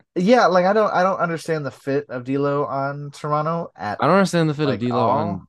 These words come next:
Speaker 2: any team, <laughs>
Speaker 1: Hey, man,
Speaker 2: honestly.
Speaker 1: listen,
Speaker 2: Like,
Speaker 1: listen.
Speaker 2: the way that he plays just doesn't work.
Speaker 1: He's a pure hooper, though. Don't, don't say that.
Speaker 2: Yeah, all right, yeah, sure. <laughs>
Speaker 1: I think the thing, I think the one I like most is the Clippers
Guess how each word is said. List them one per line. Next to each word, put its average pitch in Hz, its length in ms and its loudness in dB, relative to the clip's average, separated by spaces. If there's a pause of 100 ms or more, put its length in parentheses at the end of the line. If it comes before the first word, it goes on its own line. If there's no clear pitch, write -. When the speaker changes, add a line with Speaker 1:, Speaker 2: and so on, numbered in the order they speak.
(100)
Speaker 2:
any 107 440 -4
team, 92 360 -6 (180)
<laughs> - 40 -20 (180)
Speaker 1:
Hey, 110 60 -6
man, 98 40 -2
Speaker 2:
honestly. 85 380 -6
Speaker 1:
listen, 85 320 -8
Speaker 2:
Like, - 120 -20
Speaker 1:
listen. 101 200 -4
Speaker 2:
the 110 60 -2
way 135 120 4
that 147 100 2
he 151 200 2
plays 120 400 -2
just - 180 -14
doesn't 107 200 -4
work. 101 240 -2 (320)
Speaker 1:
He's 135 120 -8
a 139 60 -6
pure 147 200 2
hooper, 139 280 0
though. 85 180 -6 (640)
Don't, 127 320 -6
don't 123 180 -8
say 123 160 -6
that. 92 160 -4
Speaker 2:
Yeah, 120 240 2 (220)
all 107 60 -4 (120)
right, 95 100 -4
yeah, 90 280 -6
sure. 85 340 -10 (540)
<laughs> - 500 -20
Speaker 1:
I 208 120 6
think 233 200 2
the 202 80 -2
thing, 208 220 -2
I 165 120 2
think 190 120 -2
the 185 80 -2
one 180 80 2
I 165 80 4
like 151 180 4
most 131 300 -2
is 117 80 -10
the 110 80 -10
Clippers 131 640 -8